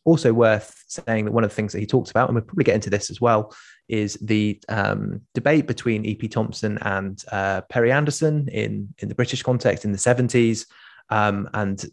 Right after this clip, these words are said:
argues that this should be the main, uh, actually, there's a David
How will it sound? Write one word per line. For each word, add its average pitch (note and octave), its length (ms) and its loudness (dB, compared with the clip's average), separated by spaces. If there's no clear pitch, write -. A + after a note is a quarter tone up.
argues B2+ 380 2
that A2 140 -4
this C3 180 0
should C3 220 -4
be A#2 240 2
the G#2 80 -2
main, G#2+ 480 0
uh, A#2 300 2
actually, C3 280 -2
there's A2 180 2
a A2 40 -2
David G#2+ 380 0